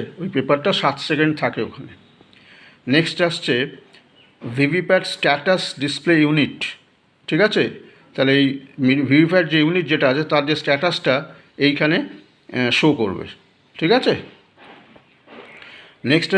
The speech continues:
ভিটি-, ভিভিপ্যাটের ব্যাটারি ইউনিটটা দেখুন। এইটা হচ্ছে ব্যাটারি সেকশন। ভিভিপ্যাটে এইখানটা ব্যাটারি থাকে। দেখুন আমি খাপটা খুলছি, খুললে দেখুন এইখানে ব্যাটারিটা, এই জায়গাটা ব্যাটারিটা থাকে, ঠিক আছে? নেক্সট আসছে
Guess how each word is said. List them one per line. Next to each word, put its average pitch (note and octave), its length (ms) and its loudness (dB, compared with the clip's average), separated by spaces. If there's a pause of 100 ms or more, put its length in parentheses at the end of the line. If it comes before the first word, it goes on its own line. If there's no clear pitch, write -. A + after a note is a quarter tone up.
(120)
ভিটি-, D#3+ 320 0
ভিভিপ্যাটের E3 480 4
ব্যাটারি F#3 300 2
ইউনিটটা F3 360 0
দেখুন। C3 280 -2 (880)
এইটা D3 160 4
হচ্ছে D3+ 200 -2
ব্যাটারি E3 280 2
সেকশন। E3+ 340 -4 (100)
ভিভিপ্যাটে C#3+ 460 0
এইখানটা D3 340 -2
ব্যাটারি B2+ 360 0
থাকে। D3 260 -2 (800)
দেখুন C3 260 2
আমি C#3 100 0 (100)
খাপটা C#3 300 0
খুলছি, D3+ 400 0
খুললে D3+ 320 4 (100)
দেখুন C#3+ 180 0 (100)
এইখানে D3 260 0 (720)
ব্যাটারিটা, C#3+ 440 0 (140)
এই C#3 80 2
জায়গাটা C3+ 260 2
ব্যাটারিটা A2 380 -2 (100)
থাকে, G2 180 -12 (200)
ঠিক F3 180 0
আছে? - 140 -4 (840)
নেক্সট E3+ 380 2
আসছে G3 360 2